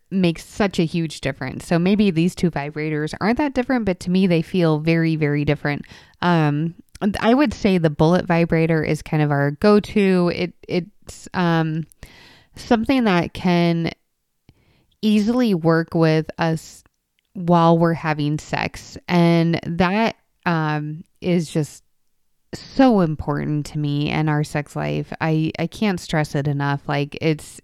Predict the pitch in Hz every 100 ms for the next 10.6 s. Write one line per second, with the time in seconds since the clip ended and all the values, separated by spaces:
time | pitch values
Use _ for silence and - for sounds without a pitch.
0 | - 170 - - _ _ _ _ _ _
1 | _ 202 190 - - 254 269 254 233 185
2 | 165 160 160 - _ _ - 170 160 151
3 | 151 147 - 165 170 196 190 165 160 156
4 | 151 - 156 147 143 143 139 - 180 165
5 | 165 160 156 147 147 - 151 165 156 151
6 | 147 139 135 131 139 - - - - -
7 | 170 160 - - - _ 226 262 240 214
8 | 185 180 160 151 147 147 143 151 147 143
9 | - - 151 143 143 - 156 156 156 160
10 | 151 143 147 143 147 143